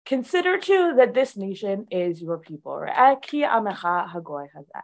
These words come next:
This nation is your people. So first of all, you said you liked me. If you like me, show me how to maintain our relationship. Show me what to do so that you can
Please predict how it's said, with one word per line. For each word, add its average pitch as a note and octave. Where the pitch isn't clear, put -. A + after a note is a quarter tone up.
This A#3+
nation G#3
is F3
your E3+
people. -
So F3
first F#4
of D4+
all, C4+
you D4+
said G4
you D4
liked F#3+
me. F#3+
If F#4
you G4+
like G#3
me, G3+
show G#4
me G4+
how F4
to F4
maintain E4
our F#3
relationship. F#3+
Show F4+
me F4
what E4
to D4+
do A#3+
so A#3
that A3+
you B3+
can G#3